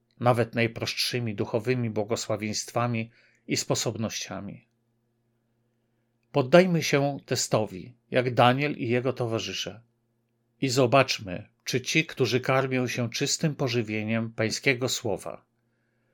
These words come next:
którzy odrzucają wystawny, ale skażony babiloński pokarm,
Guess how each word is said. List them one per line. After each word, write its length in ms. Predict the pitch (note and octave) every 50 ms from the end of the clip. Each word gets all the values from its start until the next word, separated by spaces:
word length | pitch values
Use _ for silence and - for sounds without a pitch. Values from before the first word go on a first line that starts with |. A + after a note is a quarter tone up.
| _ _ _ _ _ _ _ _
którzy 420 | - - - C3+ A2 - C#3 C#3+ -
odrzucają 720 | B2+ C3 A#2+ A2 B2 C3 A#2+ - - C#3+ C#3 C3+ C3+ C3
wystawny, 720 | A#2+ C3 B2 - - - B2 A2 G#2+ - - G2 F2+ F#2 F2+ -
ale 220 | - A#2+ A#2+ A#2+
skażony 540 | A2+ - - - B2 A2+ C#3+ C#3+ C3+ C#3 C#3
babiloński 680 | A#2 A#2+ A#2 A2 A#2+ A#2 A#2 B2 C3 A#2+ - - - B2+
pokarm, 440 | - - A2 - - - F#2 -